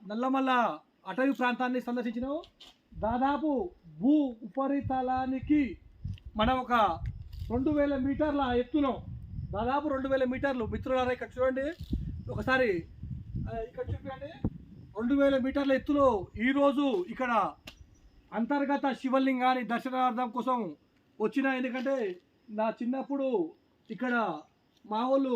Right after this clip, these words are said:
మునుల దర్శనానికి వచ్చి నా పేరు ఇక్కడ నామకరణం చేయడం జరిగింది.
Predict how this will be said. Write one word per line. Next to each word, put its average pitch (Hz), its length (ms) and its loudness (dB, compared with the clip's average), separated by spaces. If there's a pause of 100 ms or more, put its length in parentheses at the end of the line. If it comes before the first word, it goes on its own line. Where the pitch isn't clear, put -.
(120)
మునుల 262 300 2
దర్శనానికి 240 360 -2
వచ్చి 247 220 -2
నా 233 40 0 (120)
పేరు 240 260 2 (560)
ఇక్కడ 233 160 -2 (140)
నామకరణం 247 460 -2
చేయడం 240 200 4
జరిగింది. 247 320 0